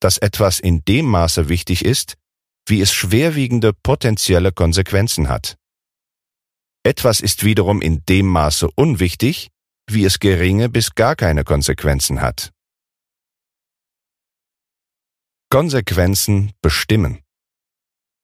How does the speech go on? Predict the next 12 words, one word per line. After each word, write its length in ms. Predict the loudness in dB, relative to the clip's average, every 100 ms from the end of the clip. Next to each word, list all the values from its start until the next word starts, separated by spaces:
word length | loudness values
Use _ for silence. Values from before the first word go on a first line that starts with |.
| _ _ _ _ _ _ _ -4
Bei 100 | 0
der 140 | 0
Zeitplanung 800 | 2 0 -2 -2 0 2 2 2
lautet 440 | 2 0 -2 -4 0
eine 240 | 0 2
der 120 | 0
besten 400 | 2 0 0 0
Methoden, 560 | 0 0 2 2 0 -2
um 140 | -4
Prioritäten 760 | -2 -2 -2 -4 -2 -2 0 -2
zu 180 | -2 -2
setzen, 540 | -2 -2 0 0